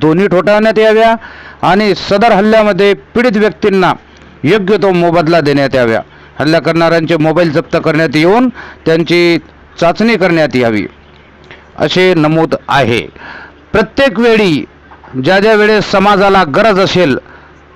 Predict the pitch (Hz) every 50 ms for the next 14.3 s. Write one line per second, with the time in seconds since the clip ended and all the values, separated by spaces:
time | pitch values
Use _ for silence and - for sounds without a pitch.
0 | - - 190 208 214 214 190 185 185 180 180 170 147 - - - - - - -
1 | - - - - - - - - - - - - - - - - - - - 202
2 | 226 254 269 247 220 202 190 190 185 185 180 165 165 165 151 - - - - -
3 | - - - - - - - - - - - 156 175 196 220 214 208 202 196 196
4 | 196 196 185 170 160 165 170 180 220 233 196 202 196 202 196 180 - - 170 156
5 | 147 160 151 143 107 - - 165 175 175 165 151 165 160 - 214 214 170 156 185
6 | 175 175 185 185 165 127 160 175 156 180 165 151 131 - - - - - - -
7 | - 127 147 151 165 190 202 208 196 170 180 175 170 180 175 175 - 180 175 170
8 | 151 - - 170 175 196 214 208 180 185 185 175 160 180 175 - 180 170 165 151
9 | 135 170 170 170 170 156 147 151 151 151 143 160 175 175 165 165 160 131 156 160
10 | 160 160 156 - - - 208 220 214 190 175 123 - - - - - - - -
11 | - - - - - - - - - _ - - - - - - - - - -
12 | - - - - 151 175 190 196 196 196 190 - - 143 - - - 175 202 208
13 | - 226 226 214 - - 202 185 196 185 196 196 185 190 156 190 180 180 165 185
14 | 185 185 185 185 185 180